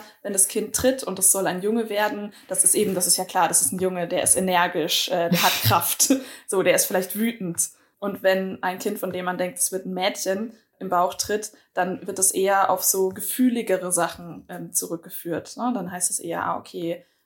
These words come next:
ja, die hat vielleicht, äh, die A-, die hat Angst oder guck mal, jetzt weint sie oder sie freut sich oder so. Und dass wir da schon diese Bewertung ansetzen, war für mich sehr augenöffnend, weil ich wirklich dachte, ja, krass.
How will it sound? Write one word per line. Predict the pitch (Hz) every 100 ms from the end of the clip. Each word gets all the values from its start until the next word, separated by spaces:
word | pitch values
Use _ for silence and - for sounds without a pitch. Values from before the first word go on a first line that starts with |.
| _
ja, | 165
die | 160 185
hat | -
vielleicht, | - 190 180 - -
äh, | - -
die | 247
A-, | - 165
die | 175 190
hat | -
Angst | 185 185 180 - -
oder | 170 175
guck | 190
mal, | 196 180
jetzt | 180 - - - _
weint | 185 175 190
sie | - 180 175
oder | 180 185
sie | 214
freut | - 202 185 175
sich | - 170 170
oder | 175 175 160
so. | 165 170 - - _ -
Und | 190
dass | 190 190
wir | 190
da | 185 240
schon | 262 233 226 220 -
diese | 208 190
Bewertung | 196 185 202 226
ansetzen, | 214 214 208 208 - 220
war | 202
für | 220
mich | 214 247 -
sehr | 208 208 185
augenöffnend, | 196 175 170 170 175 180 208 - _ _
weil | 190
ich | 190 208
wirklich | 208 240 -
dachte, | 214 -
ja, | 214 214
krass. | - 220 214 202 -